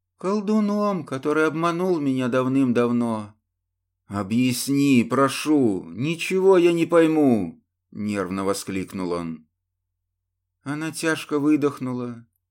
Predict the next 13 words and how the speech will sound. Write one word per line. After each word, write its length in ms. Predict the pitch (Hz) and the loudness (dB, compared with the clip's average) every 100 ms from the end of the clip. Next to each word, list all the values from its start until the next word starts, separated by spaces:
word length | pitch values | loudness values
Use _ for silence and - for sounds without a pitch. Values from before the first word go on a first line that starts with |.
| _ | _
отмечая, 680 | - - 120 123 - 127 120 | -18 -8 -4 -4 -4 -4 -2
как 200 | 127 113 | -4 -4
движения 680 | 113 127 120 139 123 117 120 | -2 -2 0 0 2 2 2
её 160 | 120 | 2
руки 340 | 123 123 139 143 | 0 -2 -4 -6
стали 340 | 139 131 131 | -4 -2 -2
не 160 | 127 127 | -2 -4
так 300 | 135 131 - | -4 -6 -4
плавны, 440 | 123 120 113 113 | -2 0 0 -2
как 220 | 113 107 110 | -4 -8 -6
раньше, 640 | 107 101 98 - 95 92 _ _ _ _ | -6 -6 -10 -16 -20 -20 _ _ _ _
и 100 | 135 | -14
ответила: 920 | 143 139 98 95 90 - 90 90 87 | -12 -12 -8 -6 -6 -8 -8 -10 -14